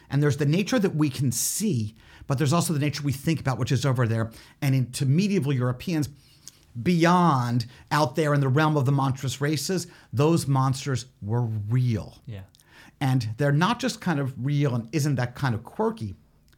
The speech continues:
Speaker 1: There are two moments in Columbus's first report, uh, when he goes to the Indies, where he says, "I expected to find monsters, but there were none," right?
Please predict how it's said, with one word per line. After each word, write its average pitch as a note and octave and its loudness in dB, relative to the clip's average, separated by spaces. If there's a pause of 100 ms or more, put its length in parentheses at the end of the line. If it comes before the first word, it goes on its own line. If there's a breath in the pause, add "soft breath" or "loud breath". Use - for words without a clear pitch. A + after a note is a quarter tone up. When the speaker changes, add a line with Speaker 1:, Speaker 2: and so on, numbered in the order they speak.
(640 soft breath)
Speaker 1:
There B2+ 0
are B2 -4
two - -4
moments E3 0
in C3+ 2
Columbus's C3+ -2
first - -6
report, - -10 (520 soft breath)
uh, C3 -8
when A#2 2
he B2+ 2
goes B2+ -2
to - -8
the B2 -2
Indies, B2+ -4 (560 soft breath)
where - -8
he B2 -8
says, C3 -10 (520 soft breath)
"I B2+ -2
expected B2+ -4
to B2+ -2
find A#2 0
monsters, A#2 -2
but G#2+ -8
there G#2+ -2
were G#2 -2
none," G2+ -6 (420)
right? - -4